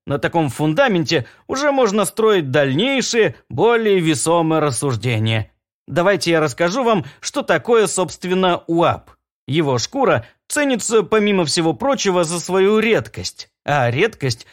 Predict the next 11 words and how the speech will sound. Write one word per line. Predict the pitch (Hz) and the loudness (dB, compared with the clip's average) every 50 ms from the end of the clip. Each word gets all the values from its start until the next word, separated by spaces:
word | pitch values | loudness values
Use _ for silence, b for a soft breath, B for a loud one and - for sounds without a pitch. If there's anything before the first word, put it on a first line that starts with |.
| b b b | b b b
объясняется | 214 208 226 233 185 131 - 156 185 240 247 - - 220 208 | -4 -2 -2 -2 -2 -2 -2 0 0 0 0 0 0 0 -2
тем, | 160 - - 170 180 214 | 0 0 -2 0 0 0
что | 214 - - - 165 151 | -2 -2 -2 0 0 0
уаб | 135 127 123 127 135 156 202 196 - - | 0 0 2 2 2 2 0 -2 -4 -8
крайне | - 127 135 135 143 165 190 220 226 | -4 -2 0 0 0 0 0 -2 -2
нечасто | 226 226 185 - - 135 127 120 - - 226 | -2 -2 -2 -2 -2 -2 -2 -2 0 -2 -2
гибнет. | 226 220 277 285 185 131 104 98 - - - _ _ _ - | 0 0 -2 -2 -2 -2 -4 -6 -8 -12 -20 _ _ _ -4
То | - 165 | -2 0
есть | 156 143 120 - - - _ | 0 0 -2 -4 -10 -10 _
умертвить | - 160 156 160 165 131 117 - 127 165 165 131 - 123 | -2 0 0 0 0 -2 -4 -6 -4 -2 -2 -2 -2 -2
уаба | 135 190 240 233 208 160 160 143 B | 0 2 2 2 2 2 0 -2 B